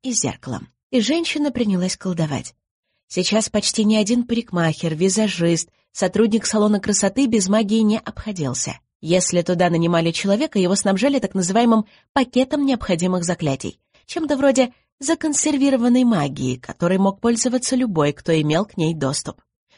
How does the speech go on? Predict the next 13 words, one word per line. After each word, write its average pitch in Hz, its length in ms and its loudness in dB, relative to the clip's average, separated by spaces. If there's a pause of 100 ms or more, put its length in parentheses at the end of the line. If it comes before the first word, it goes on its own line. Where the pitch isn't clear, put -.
(100)
Но 170 140 2
моя 175 300 4
парикмахерша 180 800 -2
явно 175 420 0
была 165 280 0
не 160 260 0
из 156 100 -6
смертных. - 640 -6 (400)
Как 302 240 -2
минимум 262 520 4
средней 233 540 2
силы 220 440 2
ворожеей, 185 960 0